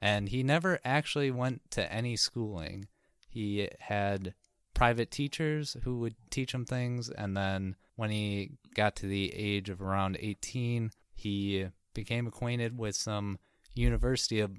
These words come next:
Bologna professors, uh, and started sitting in on some of their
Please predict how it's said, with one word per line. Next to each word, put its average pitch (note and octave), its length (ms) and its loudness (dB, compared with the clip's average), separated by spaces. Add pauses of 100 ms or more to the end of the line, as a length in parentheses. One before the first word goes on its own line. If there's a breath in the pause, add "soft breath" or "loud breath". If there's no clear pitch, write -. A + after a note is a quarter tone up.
(140)
Bologna G#2 680 0 (360)
professors, D#3+ 800 2 (120)
uh, F#2 320 -2
and F#2+ 140 -4
started F#2+ 320 4
sitting G2 280 4
in G#2 160 2
on F#2+ 200 6
some F2+ 220 -2
of E2+ 120 -8
their F2 360 -2